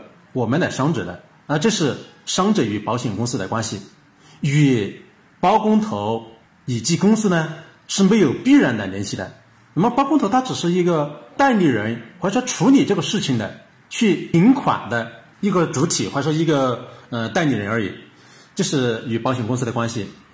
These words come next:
那么与包工头以及公司呢又比较复杂了，分两种情况。一，第一种是我们的伤者孙冠潮啊，他与包工头之间存在雇佣关系，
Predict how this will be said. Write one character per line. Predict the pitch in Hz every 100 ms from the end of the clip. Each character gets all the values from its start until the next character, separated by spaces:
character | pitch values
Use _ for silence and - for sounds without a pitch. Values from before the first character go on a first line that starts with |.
| - - -
那 |
么 | 233 311
与 | 202 147 135 113 110 110
包 | 247 277
工 | 302 285
头 | 151 110 120
以 | 117
及 | 131
公 | 156 247
司 | 254 220
呢 | 185 180 - - _ -
又 | 165
比 | 175 -
较 | 120
复 | -
杂 | 107
了， | 98 92 - - _ _ _ -
分 | 262
两 | 254 147
种 | 143
情 | - 107
况。 | 110 127 98 - _ _ -
一， | 208 262 285
第 | 285
一 | 294
种 | 320 185
是 | 143 208 185 135 - - _
我 | 151 156
们 | 196 254
的 | 156 113 104 98 98 98 98 - -
伤 | - - 196 262 254
者 | 117 95
孙 | - 214
冠 | 208 147
潮 | 147
啊， | 92 92 - _ _ _
他 | - 240
与 | 190 117 101 92 - - _ _
包 | 190 226
工 | 240
头 | -
之 | 143 160
间 | 175 170 - - - - -
存 | 127 143
在 | 151 120 107 104 101
雇 | 175
佣 | 165
关 | 175 175
系， | 175 -